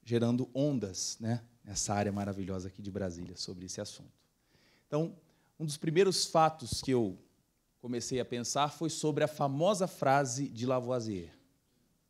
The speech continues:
Muitos professores de química falam assim, "Na natureza,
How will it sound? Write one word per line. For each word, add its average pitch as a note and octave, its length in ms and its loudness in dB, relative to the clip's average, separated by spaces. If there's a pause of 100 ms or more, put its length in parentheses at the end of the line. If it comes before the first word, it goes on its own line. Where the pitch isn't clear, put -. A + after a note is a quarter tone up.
(120)
Muitos G3 320 2
professores C#3+ 500 6
de B2 80 0
química C#3 380 0
falam A#2+ 260 0
assim, G2+ 380 -2 (360)
"Na B2+ 60 2
natureza, C3+ 720 6